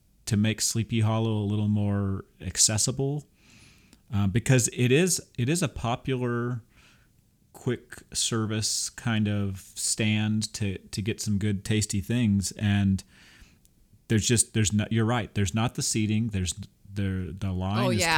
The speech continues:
Speaker 1: kinda
Speaker 2: I didn't even
Speaker 1: weird.
Speaker 2: talk about seating. Forget about it. Don't, don't
Speaker 1: Yeah.
Speaker 2: plan to sit there and eat. <laughs> No
Speaker 1: Yeah.
Speaker 2: way.
Speaker 1: But,
Speaker 2: Take your
Speaker 1: you
Speaker 2: fruit
Speaker 1: know,
Speaker 2: waffle and go sit by the castle. But yeah, it's
Speaker 1: Uh, and that's the thing is there are,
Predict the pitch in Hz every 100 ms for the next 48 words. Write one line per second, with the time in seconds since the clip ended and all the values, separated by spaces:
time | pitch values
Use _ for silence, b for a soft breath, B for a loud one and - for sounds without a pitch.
0 | 151 - 214 214 185 - 202 180 160 -
1 | - 190 185 131 151 151 160 180 170 -
2 | 147 98 185 196 - 117 117 113 98 185
3 | - 160 156 151 139 135 143 - - -
4 | 254 - _ - - 190 120 123 107 101
5 | - - - - - B B B B B
6 | _ - 135 _ 123 113 - 123 123 113
7 | 110 190 - 190 180 180 - - 170 -
8 | 180 - - 135 151 - 208 151 143 -
9 | 175 151 135 143 - - - _ _ _
10 | _ _ - 143 135 143 147 160 139 -
11 | 160 156 104 95 127 139 127